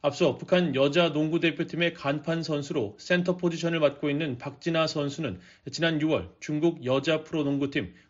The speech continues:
우한 성판에 입단한 것으로 알려졌습니다. 이후 팀의 컵대회 준우승에 일조하는 등 활약상이 중국 언론에 소개되기도 했던 박 선수는 입단 한 달여 만에 돌연 북한으로 귀국한 것으로 전해졌습니다.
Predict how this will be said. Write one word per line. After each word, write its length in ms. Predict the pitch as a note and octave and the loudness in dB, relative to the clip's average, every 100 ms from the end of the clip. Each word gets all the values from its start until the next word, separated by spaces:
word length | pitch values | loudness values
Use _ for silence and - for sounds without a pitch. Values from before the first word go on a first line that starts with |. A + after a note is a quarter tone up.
| - | -4
우한 380 | D3 D3+ D3+ G2+ | -2 0 0 -2
성판에 600 | - F3 F3 E3+ E3+ D#3+ | -4 -4 0 0 2 2
입단한 540 | B2+ C#3 D#3+ D#3 D3+ | 0 -2 0 2 2
것으로 440 | C#3 B2 B2+ B2+ A#2 | -2 -4 -4 -4 -2
알려졌습니다. 800 | B2 A#2 G2+ - F#2 F2 - _ _ _ _ _ _ _ - | -2 -2 -6 -12 -14 -14 -20 _ _ _ _ _ _ _ -4
이후 400 | D3 D3 D3 G#2+ | 0 2 2 0
팀의 420 | - F#3 F3+ E3+ | -2 2 4 4
컵대회 560 | - F#3 F3+ F3+ F3 E3 | 0 -8 0 2 4 2
준우승에 540 | - E3 F3 F3 E3 D3+ | 0 0 0 0 0 2
일조하는 520 | C#3+ C#3+ D#3 D3+ D3+ | 0 0 2 2 2
등 200 | B2+ F#2+ - _ | -4 -6 -14 _
활약상이 680 | - F3 F3 E3 D#3 G#2 F#2+ | -4 -2 0 0 -2 -4 -8
중국 400 | - D#3+ E3+ E3 | -6 0 2 4
언론에 380 | D#3 D#3 D3 | 4 4 0
소개되기도 680 | A2+ - F3 F3 D#3+ D3+ D#3 | -2 -4 0 2 2 0 0
했던 300 | D3 F3 F3 | 0 0 -2
박 180 | D3+ A#2+ | -6 -8
선수는 540 | D#3+ D3+ D3+ C#3+ F#2 - - - | -4 -2 -2 -6 -6 -12 -20 -6
입단 400 | D3 - E3 C3 | -6 2 2 2
한 260 | B2 F#3 | -4 -4
달여 220 | F#3 F3+ D#3+ | 2 2 4
만에 300 | D3 G2 - _ - | 2 0 -6 _ -6
돌연 380 | C3+ D3+ F#2+ | 0 0 -2
북한으로 520 | - C#3+ D#3+ D#3 F3 F3 | -8 -2 0 2 2 0
귀국한 520 | D3+ F3 F3 E3+ D#3 | 0 0 0 -2 0
것으로 400 | C#3+ - C3 A2+ | -2 -2 -4 -4
전해졌습니다. 840 | B2+ B2 G#2 F#2 F#2+ F#2+ - - | -4 -6 -6 -8 -12 -16 -18 -20